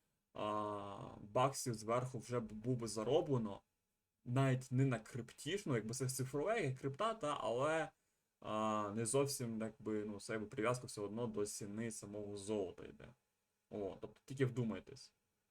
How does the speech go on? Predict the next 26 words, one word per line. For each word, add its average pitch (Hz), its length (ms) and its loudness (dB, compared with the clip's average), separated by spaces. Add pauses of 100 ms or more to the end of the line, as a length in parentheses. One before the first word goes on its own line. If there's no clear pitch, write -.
(320)
І 135 100 0
фактично 131 840 -2
воно 113 340 2
буде 113 320 0
ще 107 220 -4
рости. 110 400 -4
Навіть 131 340 -2
сьогодні 135 520 2
вкластися 131 800 -4
на 135 200 -2
майбутнє, 147 720 0
та, 127 140 -2
десь 107 240 -2
на 117 140 -2
років 151 400 0
десять-п'ятнадцять, 123 1300 -2 (560)
я 107 80 -2
впевнений, 156 420 4
що 123 160 -4
воно 110 260 0
буде 110 300 -4
і 156 140 -2
по 131 160 2
три 117 240 -2
тисячі 113 340 -4
доларів, 98 440 -2